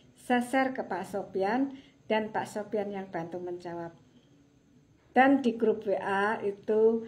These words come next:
bila pertanyaannya sudah terjawab dan member puas, saya merasa bahagia. Saya senang,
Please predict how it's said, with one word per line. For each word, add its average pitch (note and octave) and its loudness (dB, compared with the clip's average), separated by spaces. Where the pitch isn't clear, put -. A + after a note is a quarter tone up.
bila A3+ 4
pertanyaannya G3+ -2
sudah G#3 -6
terjawab G3+ -2
dan F#3+ -4
member G3 -2
puas, A#3 0
saya D4+ 6
merasa A3+ 2
bahagia. F3+ -6
Saya G3 0
senang, G3+ -2